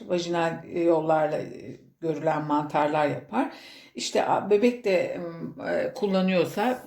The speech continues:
ya da anne kullanıyorsa bazı antibiyotiklerin de böyle yan etkileri olduğundan, e, mantar yine kaçınılmaz oluyor.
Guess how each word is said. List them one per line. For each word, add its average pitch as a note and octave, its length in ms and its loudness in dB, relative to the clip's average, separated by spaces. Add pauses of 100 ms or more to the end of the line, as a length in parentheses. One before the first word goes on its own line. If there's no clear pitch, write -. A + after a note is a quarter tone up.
ya G3 140 2
da F#3+ 60 2
anne G#3+ 340 2
kullanıyorsa D#3 600 -2
bazı E3+ 440 4
antibiyotiklerin F3 920 -4
de E3 100 -2
böyle F3+ 200 4
yan F3+ 140 2
etkileri E3 400 0
olduğundan, F#3 640 2 (460)
e, E3+ 280 4
mantar G3 600 2
yine G3+ 240 0
kaçınılmaz F#3 680 -2
oluyor. D#3+ 400 2